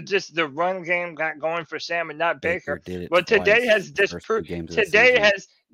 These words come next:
Speaker 1: disproven that notion completely. Sam played well today with no run game. With
Speaker 2: Sa-,
Speaker 1: none.
Speaker 2: Sam did play, Sam did play well today, but Sam had two drives, two drives with three plays p-, apiece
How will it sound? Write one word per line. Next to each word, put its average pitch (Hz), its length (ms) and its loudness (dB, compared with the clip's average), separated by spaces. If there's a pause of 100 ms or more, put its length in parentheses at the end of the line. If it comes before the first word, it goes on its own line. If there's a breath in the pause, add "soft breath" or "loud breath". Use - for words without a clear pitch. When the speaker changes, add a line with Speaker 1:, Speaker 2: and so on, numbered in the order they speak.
Speaker 1:
disproven 208 920 0
that 175 260 0
notion 165 520 -2 (360 soft breath)
completely. 175 760 -2 (440)
Sam 208 440 4
played 196 360 0 (180)
well 190 440 4
today 143 440 -6 (220)
with 185 180 -2
no 247 280 2
run 262 360 -2
game. 196 180 -4 (800)
With 175 120 -4
Speaker 2:
Sa-, 220 100 -6
Speaker 1:
none. 285 240 4
Speaker 2:
Sam 143 260 -2
did 143 260 -2
play, 143 220 0 (100)
Sam 147 340 -2
did 143 240 -2
play 147 180 -2
well 120 200 0
today, 101 220 -4
but 87 160 -10
Sam 165 260 -4
had 147 220 -4
two 180 280 -10
drives, 123 520 -4
two 196 240 -14
drives 160 500 0
with 98 140 -10
three 160 340 -10
plays 139 400 -4
p-, - 140 -16
apiece 107 440 -10